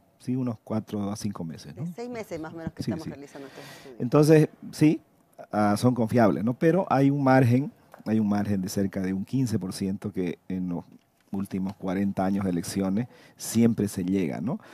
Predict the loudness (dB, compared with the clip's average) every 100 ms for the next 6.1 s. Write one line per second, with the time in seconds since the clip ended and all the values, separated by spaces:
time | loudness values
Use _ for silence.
0 | -20 -20 _ 4 8 8 6 4 2 0
1 | 0 2 0 -4 -2 2 4 2 -2 -8
2 | -6 -2 0 -2 -4 -8 -2 0 2 0
3 | -4 -8 -4 -4 -4 -4 -4 -4 -4 -2
4 | 0 0 0 -2 -2 -6 -8 -8 -6 -6
5 | -6 -8 -6 -6 -4 -4 -6 -6 -2 -2
6 | -2